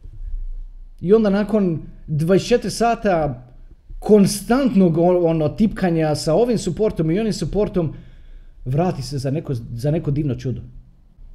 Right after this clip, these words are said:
Uh, kako sam se danas raspričao, ajde, nadam se da ćete, da možete uživati u svemu ovome, jer ovo mi baš sad izlijeće onako sve samo od sebe.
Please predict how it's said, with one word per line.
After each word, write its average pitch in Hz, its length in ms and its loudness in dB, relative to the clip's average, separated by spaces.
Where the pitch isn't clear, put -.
Uh, 220 180 2
kako 196 240 -4
sam 139 120 -6
se 143 120 -4
danas 165 260 -2
raspričao, 147 520 -4
ajde, 160 220 2
nadam 202 260 2
se 165 120 -2
da 156 80 -2
ćete, 143 280 -2
da 156 100 2
možete 175 340 0
uživati 147 460 0
u 135 40 -4
svemu 160 280 0
ovome, 214 360 0
jer 165 220 4
ovo 202 120 6
mi 175 100 4
baš 190 200 2
sad 202 160 0
izlijeće 175 400 4
onako 160 240 -2
sve 160 460 -2
samo 175 320 -2
od 143 120 -2
sebe. 170 320 -2